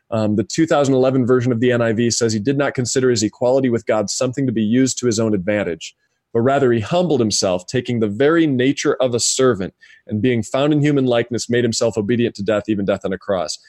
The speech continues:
Hebrews two seventeen says that he was fully human in every way, right? And of course, in John five nineteen, he said, "The Son can do nothing by himself,"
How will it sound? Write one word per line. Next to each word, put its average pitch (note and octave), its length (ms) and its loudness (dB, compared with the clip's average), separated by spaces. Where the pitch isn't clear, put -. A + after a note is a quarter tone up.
Hebrews C3 280 0
two C3 140 0
seventeen B2+ 580 0
says A#2 280 0
that A#2 140 -2
he C3 120 2
was A2+ 180 -2
fully D#3 400 2
human C#3 400 0
in A2 160 0
every B2 340 0
way, A2+ 400 0
right? G#2+ 320 0
And D3 140 0
of C#3 140 -4
course, G#3 260 2
in D3+ 80 2
John C3 240 0
five C3 200 0
nineteen, C3+ 340 0
he C#3 80 0
said, B2 240 -2
"The B2+ 60 0
Son C3+ 420 -2
can D#3 180 0
do C#3+ 160 0
nothing C#3+ 800 0
by C3 300 0
himself," F3 800 0